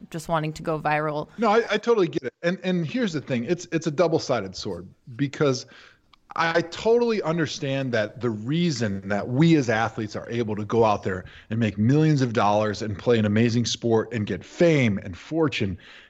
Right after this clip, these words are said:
Speaker 2: and it's because people are so passionate about this game. It's because it affects every facet of their life, whether the Bears win that game or lose that game.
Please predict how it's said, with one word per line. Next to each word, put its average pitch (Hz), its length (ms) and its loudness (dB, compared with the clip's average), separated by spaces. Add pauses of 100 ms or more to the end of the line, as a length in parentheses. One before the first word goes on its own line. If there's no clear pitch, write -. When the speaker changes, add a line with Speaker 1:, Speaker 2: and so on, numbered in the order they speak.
(200)
Speaker 2:
and 127 540 0 (200)
it's 190 220 0
because 185 600 2
people 180 300 0
are 151 120 2
so 190 180 2
passionate 175 680 -2
about 139 280 -2
this - 260 -10
game. 143 400 -6 (480)
It's - 140 0
because 180 500 2 (500)
it 220 140 4
affects - 640 -2 (160)
every 196 340 4
facet 175 520 0
of 156 80 4
their 147 140 6
life, 139 420 0
whether 131 220 2
the 107 140 -6
Bears 110 380 2
win 160 220 -2
that 147 160 -4
game 135 240 -6
or 117 60 -4
lose 127 240 -2
that 110 160 -2
game. 95 260 -4